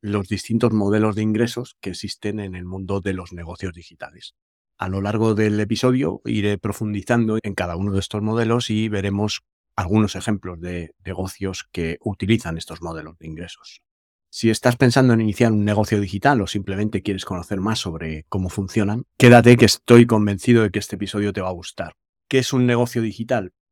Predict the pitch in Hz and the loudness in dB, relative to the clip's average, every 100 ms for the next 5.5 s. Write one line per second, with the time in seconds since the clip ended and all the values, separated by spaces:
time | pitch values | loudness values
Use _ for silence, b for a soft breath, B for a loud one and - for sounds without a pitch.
0 | _ 110 104 101 101 107 101 113 117 117 | _ -10 -6 -6 -4 -6 -6 -8 -6 -4
1 | 120 - 110 107 101 98 95 110 - 123 | -4 -8 -14 -14 -12 -12 -10 -8 -6 -6
2 | 123 101 95 - 107 92 87 87 101 - | -4 -6 -6 -2 -2 -2 -2 -2 -2 -4
3 | - 113 - - 90 92 90 104 104 101 | -2 -2 -2 -8 -8 -8 -8 -8 -8 -4
4 | 113 107 120 131 143 - 101 104 104 98 | 0 4 4 2 -2 -6 -4 -4 -2 -4
5 | 101 92 87 90 | -6 -8 -10 -12